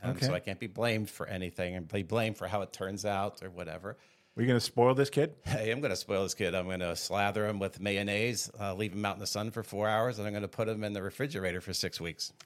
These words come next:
Speaker 2: Like potato salad. <laughs> Now, my wife's name is Megan, and I always had the issue because Megan's my age, and bottom line is that we who are in our sixties,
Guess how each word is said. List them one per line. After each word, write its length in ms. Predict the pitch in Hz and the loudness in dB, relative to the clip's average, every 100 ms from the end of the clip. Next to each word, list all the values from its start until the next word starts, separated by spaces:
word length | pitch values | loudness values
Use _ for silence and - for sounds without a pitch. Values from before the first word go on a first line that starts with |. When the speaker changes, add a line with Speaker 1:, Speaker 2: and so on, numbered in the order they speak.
| - | -8
Speaker 2:
Like 100 | 170 | -4
potato 320 | - - 233 277 | -2 -2 -2 -2
salad. 340 | 135 87 - | -4 -6 -12
<laughs> 1700 | _ _ _ _ _ _ _ _ _ _ _ - - - - - - - - - - - _ _ _ _ _ _ _ _ - - - | _ _ _ _ _ _ _ _ _ _ _ -18 -16 -16 -8 -4 -2 -4 -6 -12 -10 -10 _ _ _ _ _ _ _ _ -20 -20 -2
Now, 100 | 117 | 4
my 240 | 131 185 | 8 8
wife's 320 | 180 147 143 | 10 8 8
name 220 | 139 135 139 | 4 2 2
is 100 | 131 | 2
Megan, 460 | 143 165 127 98 - | 4 4 2 -2 -4
and 100 | 104 | -2
I 120 | 104 | 0
always 200 | 104 110 | 4 4
had 140 | 117 110 | 4 4
the 100 | 113 | 4
issue 220 | 117 117 | 4 0
because 340 | 113 113 104 | 2 2 2
Megan's 480 | 107 110 110 113 104 | 4 2 2 0 0
my 220 | 104 92 | -2 0
age, 380 | 92 95 135 151 | 0 -2 -2 -2
and 180 | 101 104 - - - | -4 -6 -14 -20 -2
bottom 260 | 113 117 117 | 4 6 6
line 240 | 113 113 | 4 4
is 280 | 107 107 101 | 4 2 2
that 200 | 101 92 - - _ | -2 -4 -10 -20 _
we 440 | 104 113 117 117 - | 0 4 4 2 -4
who 300 | 113 101 110 | -8 -2 2
are 180 | 104 95 | 2 2
in 80 | 95 | 0
our 200 | 92 92 _ _ | -4 -8 _ _
sixties, 600 | - 143 - 95 92 | -4 -4 -2 -4 -4